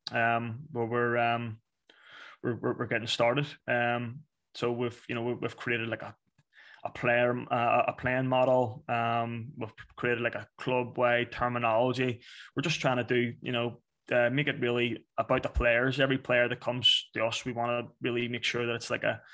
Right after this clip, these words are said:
um, they're a project for us, and, um, you know, that we're, we're, we're putting the players' development at the forefront of our coaching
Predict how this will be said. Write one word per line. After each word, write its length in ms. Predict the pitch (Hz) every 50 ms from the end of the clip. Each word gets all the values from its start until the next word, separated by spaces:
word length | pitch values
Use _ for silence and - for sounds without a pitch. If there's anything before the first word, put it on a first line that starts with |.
| - - - - - - - - -
um, 460 | 113 120 113 110 113 113 113 104 98 - -
they're 220 | - 123 120 113
a 40 | 113
project 580 | - - - 123 123 123 117 131 127 127 - -
for 180 | - 127 127
us, 280 | - - - - - - - _ _ _ -
and, 500 | 113 117 117 117 117 117 117 117 110 - - -
um, 520 | 117 117 107 107 107 107 107 107 107 107 107 - _ _ _ _ _ -
you 60 | 120
know, 160 | 117 113 113
that 100 | 113 110
we're, 220 | 110 117 117 117 107 -
we're, 160 | 123 123 117 -
we're 100 | 123 -
putting 320 | - - 113 - 120 123
the 60 | 120
players' 380 | 113 - - 117 113 117 117 -
development 500 | 123 110 113 113 - 117 - 123 120 117
at 80 | 107
the 60 | - 110
forefront 500 | - 117 117 120 113 - 120 120 113 113
of 80 | 110
our 80 | 117 117
coaching 420 | - - 127 127 - - 135 123